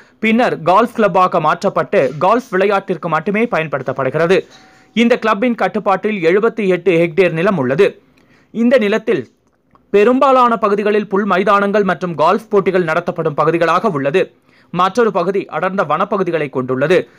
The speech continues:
அதில் பல ஆயிரம் கணக்கான கற்பூர மரங்கள் உள்ளன. இப்பகுதியினை ஜிம்கானா கிளப்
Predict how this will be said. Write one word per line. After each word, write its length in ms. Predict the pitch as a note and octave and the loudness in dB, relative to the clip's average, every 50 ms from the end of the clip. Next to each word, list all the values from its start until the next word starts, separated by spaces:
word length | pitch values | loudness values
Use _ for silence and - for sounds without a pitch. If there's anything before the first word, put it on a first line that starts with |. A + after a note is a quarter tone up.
| - - _ | -20 -20 _
அதில் 380 | _ E3 F3 G3+ A#3 F#3 C3 - | _ -2 0 0 0 -2 -2 -2
பல 180 | - F#3+ F#3 F3 | -4 -2 0 0
ஆயிரம் 400 | D#3+ D#3+ F#3 A3+ B3+ B3 A#3 G#3+ | 0 0 0 0 -2 -2 -2 -4
கணக்கான 460 | A3 G3+ F#3+ F3+ F#3+ F3+ F3 E3+ D#3+ - | -4 -6 -6 -2 -2 -2 -2 -2 -2 -2
கற்பூர 340 | D#3+ E3+ E3 - G#3+ G#3 F#3+ | -4 -4 -2 -2 0 0 0
மரங்கள் 320 | D#3+ D3+ D#3 D#3 D#3 D#3 | 0 0 -2 -2 -2 -2
உள்ளன. 300 | C3+ B2+ B2 B2+ C#3+ E3+ E3+ C#3 - _ _ _ _ _ _ | 0 0 -2 -2 -2 -2 -4 -6 -8 _ _ _ _ _ _
இப்பகுதியினை 640 | A3 A#3+ - - G#3 G3 A3+ A3 A#3+ G#3 G#3 G#3 A3 F3 C3 - D3+ C#3+ | -6 -4 -2 0 0 0 0 -2 -2 -2 -2 -2 -4 -4 -6 -10 -6 -4
ஜிம்கானா 440 | G3+ G#3+ A3 G#3+ A#3+ A3 G#3 F#3+ E3+ - | -4 -4 -2 0 -2 0 0 -2 -2 -2
கிளப் 260 | - F#3 G#3 G3+ - | -2 -4 -4 -4 -6